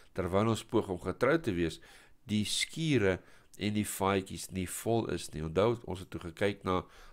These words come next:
Habakuk drie vers sewentien wat sê, "Alhoewel die vyeboom nie sal bloei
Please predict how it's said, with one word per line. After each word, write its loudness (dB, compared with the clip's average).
Habakuk 0
drie -2
vers 0
sewentien -2
wat -2
sê, 0
"Alhoewel 4
die 2
vyeboom 2
nie -2
sal -2
bloei -2